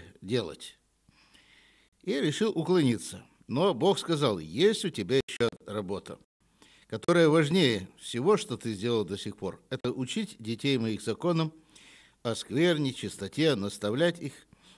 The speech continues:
в приношении жертв передо мною". Вот такими словами характеризует Мидраш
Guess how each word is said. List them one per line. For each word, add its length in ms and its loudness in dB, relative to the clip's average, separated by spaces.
в 60 -20
приношении 640 0
жертв 360 -2
передо 380 -2
мною". 360 -4
Вот 220 -6
такими 280 -2
словами 520 -2
характеризует 720 -2
Мидраш 460 -6